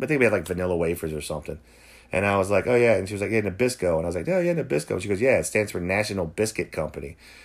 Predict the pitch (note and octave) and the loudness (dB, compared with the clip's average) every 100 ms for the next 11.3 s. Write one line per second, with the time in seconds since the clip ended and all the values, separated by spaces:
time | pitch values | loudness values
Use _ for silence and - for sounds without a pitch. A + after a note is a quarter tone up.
0 | - - G2+ G2 F#2 G2 G2 D#2+ D2 - | -10 -2 0 4 4 6 4 0 -2 -2
1 | - - - - - - - - F2+ D#2+ | -2 -4 -6 -8 -8 -10 -12 -6 -6 -2
2 | A2+ A#2 F3 - B3 - - - G#2+ - | -2 2 2 4 2 0 -6 -2 -2 -2
3 | - - - - - - - - - - | -18 -20 -20 -20 -20 -20 -20 -20 -20 -20
4 | - - - - G#2 A2 F2 - F#2 C3 | -20 -20 -20 -4 0 2 0 -2 2 6
5 | B3 A3+ - - - - - - C#3+ F3+ | 6 4 -6 -12 -20 -20 -16 -6 0 4
6 | B2 - - G#2+ F2 E2+ F2 E2+ - A2+ | 4 4 0 -2 -2 -2 -2 -2 -4 -2
7 | - - F2+ - D2+ - - - F2 - | 0 0 -4 -4 -6 -6 -8 -8 -8 -4
8 | F2+ F#2 F2+ E2 D#2+ - - - - - | -2 -2 -2 -4 -6 -10 -18 -20 -20 -20
9 | - - - - - - - D#2+ D#2 F2+ | -20 -20 -20 -20 -20 -18 -12 -10 -6 -2
10 | F#2+ E2 E2 - F#2+ D#2+ D#2+ D#2 D#2+ - | 0 0 -4 -6 -8 -8 -8 -8 -6 -6
11 | G#2+ C#3+ | -2 -4